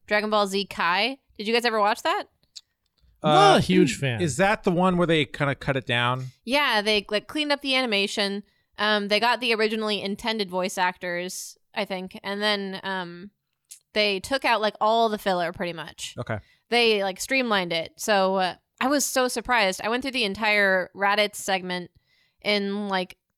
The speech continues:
Speaker 1: two days, and that would have lasted me, like, a couple of weeks previously, you know? They, like, cut the episode number in half,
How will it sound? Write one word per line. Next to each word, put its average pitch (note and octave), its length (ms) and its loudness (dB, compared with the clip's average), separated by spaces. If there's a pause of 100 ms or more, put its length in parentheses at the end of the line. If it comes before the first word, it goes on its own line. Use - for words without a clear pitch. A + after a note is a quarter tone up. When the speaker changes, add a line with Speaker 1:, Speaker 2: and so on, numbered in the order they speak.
(140)
Speaker 1:
two A#3 280 -2
days, G#3 640 -2 (460)
and A3 180 -2
that D4+ 140 2
would D4+ 120 2
have B3 80 0
lasted A3+ 420 0
me, G#3 160 -2
like, F3+ 320 -4 (920)
a G3 60 -20
couple B3 260 -4
of F3+ 120 -2
weeks A3+ 280 -4
previously, G3 600 -2
you E3+ 80 -6
know? G3 240 -4 (280)
They, A3 220 2
like, G3 160 2
cut C#4 180 -2
the - 60 -2
episode A3+ 380 -2
number F#3 280 -2
in D#3+ 60 -8
half, - 480 -6